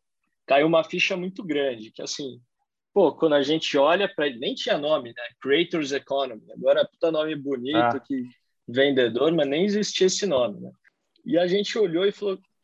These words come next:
Speaker 1: "Tá, a nossa visão era sendo podcast, sendo mais formatos, mas era, a gente tá falando de conteúdos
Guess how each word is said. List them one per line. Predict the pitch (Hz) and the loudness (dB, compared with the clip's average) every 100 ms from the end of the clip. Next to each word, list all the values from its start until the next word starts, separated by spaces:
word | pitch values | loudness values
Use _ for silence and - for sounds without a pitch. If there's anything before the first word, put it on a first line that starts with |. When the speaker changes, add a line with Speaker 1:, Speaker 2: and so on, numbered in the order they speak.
| - | -4
Speaker 1:
"Tá, | 170 131 - _ _ _ _ _ - | -4 -4 -8 _ _ _ _ _ -10
a | 127 | -6
nossa | 196 - | -6 -4
visão | 147 127 151 170 | -6 -4 -2 -2
era | 165 147 110 _ _ - | -2 -4 -6 _ _ -16
sendo | - 147 147 | -8 -6 -2
podcast, | 151 123 104 139 139 - | 0 0 4 2 2 -2
sendo | - 139 | -6 -6
mais | 139 131 - | -4 -4 -6
formatos, | 123 123 160 156 - | -8 -4 -2 -2 -4
mas | 135 139 131 | -4 -2 2
era, | 127 117 | 2 2
a | - _ _ _ _ - | -4 _ _ _ _ -12
gente | - | -4
tá | 160 | -4
falando | 151 156 160 | 0 0 0
de | 156 | -2
conteúdos | - 165 160 165 165 214 196 214 - | 0 0 2 4 4 2 -2 -8 -12